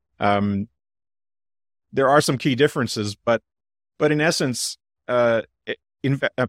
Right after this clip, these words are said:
portfolio manager investment advisors now have really a, a great opportunity to compete, uh, in the same playing field as the investment counselor portfolio managers.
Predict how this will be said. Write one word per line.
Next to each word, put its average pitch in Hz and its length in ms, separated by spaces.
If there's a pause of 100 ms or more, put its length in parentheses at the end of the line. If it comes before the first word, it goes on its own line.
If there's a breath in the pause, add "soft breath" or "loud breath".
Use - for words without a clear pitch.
portfolio 165 480
manager 110 500
investment 113 560
advisors 95 680 (920)
now 156 260
have 147 280
really 156 280
a, 120 300 (360)
a 120 40
great 147 240
opportunity 139 640
to 107 100
compete, 160 640 (1200)
uh, 110 300
in 131 120
the 123 60
same 151 480 (540)
playing 175 360
field 101 500 (120)
as 113 440 (100)
the 117 160
investment 113 440
counselor 113 340
portfolio 143 480
managers. 95 580